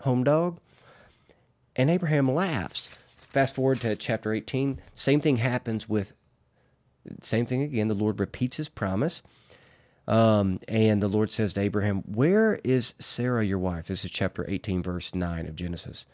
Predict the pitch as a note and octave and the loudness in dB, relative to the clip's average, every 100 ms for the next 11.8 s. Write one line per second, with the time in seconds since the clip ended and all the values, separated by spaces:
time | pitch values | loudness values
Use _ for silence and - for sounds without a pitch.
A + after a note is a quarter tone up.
0 | _ _ _ _ _ _ A#2 A#2 G#2+ G2+ | _ _ _ _ _ _ 4 4 4 2
1 | G#2+ G2 - A2 G#2 F#2+ - - A#2+ C3+ | 2 0 0 2 2 0 -6 -2 0 2
2 | A#2+ - A3 E3 - G2+ B2 C3 - A#2 | 0 2 0 0 -2 2 4 2 4 4
3 | G#2 - - _ _ - B2+ C#3 - G#3 | 4 -8 -20 _ _ 0 2 2 2 2
4 | A#3+ A3 - D#3 D3+ A#2 A#2+ A#2 A2 - | 2 0 2 4 4 4 4 2 0 -2
5 | G2 G2 D3 D3+ A2+ F#2+ G2 C3+ D3+ G2 | 0 0 -2 -8 -8 0 2 2 2 2
6 | F#2 F#2 - - F#2+ F#2+ - - - F#3 | 2 0 -2 -6 -4 -4 -2 -2 2 0
7 | F#2+ D2+ - _ _ _ _ _ _ - | 0 -4 -14 _ _ _ _ _ _ -20
8 | _ _ _ - B2+ C#3+ G3 A3+ B2 E3 | _ _ _ -2 2 4 4 2 2 4
9 | B3+ B3 A#2 E2 E2+ A2+ - - - G2 | 4 4 -4 -4 -4 -6 -6 -6 -4 0
10 | A#2 B2 G2+ - - D3+ F2+ - _ _ | 2 2 0 -2 0 0 0 -10 _ _
11 | _ - - C#3+ A#2+ F#2 C2+ | _ -6 -2 -2 -2 -6 -10